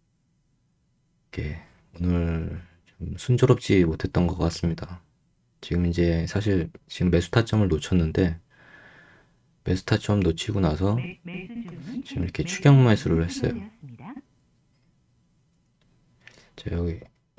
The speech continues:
여기 밑에다 걸어도 됐는데 요즘 에이치티에스 렉이 좀 있다 보니까 조금 위에다가 미리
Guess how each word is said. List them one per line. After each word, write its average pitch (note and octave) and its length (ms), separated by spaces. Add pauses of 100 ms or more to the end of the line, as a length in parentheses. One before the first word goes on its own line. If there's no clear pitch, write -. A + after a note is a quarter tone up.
여기 G2 460
밑에다 - 320
걸어도 A2+ 320
됐는데 F2 680
요즘 F#2 600
에이치티에스 - 600
렉이 F2 380
좀 G2+ 180
있다 D#2+ 220
보니까 E2 560 (1300)
조금 F2+ 300
위에다가 F2 460
미리 D#2+ 600